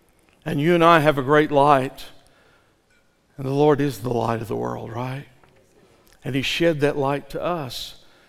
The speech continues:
And we don't hide it under a bushel. No. That'd make a good song, wouldn't it?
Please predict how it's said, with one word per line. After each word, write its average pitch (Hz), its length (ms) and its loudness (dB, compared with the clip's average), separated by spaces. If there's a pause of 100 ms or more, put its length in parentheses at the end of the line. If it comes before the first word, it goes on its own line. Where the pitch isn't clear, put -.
(140)
And 127 100 -10
we 139 80 -4
don't 143 200 -2
hide 147 360 2
it 127 140 -6 (400)
under 131 240 -4
a 127 40 -2
bushel. 170 540 -4 (720)
No. 131 400 -2 (340)
That'd 151 140 -10
make 156 160 -8
a 120 40 -8
good 113 220 -10
song, 110 480 -12
wouldn't 117 280 -12
it? 123 60 -20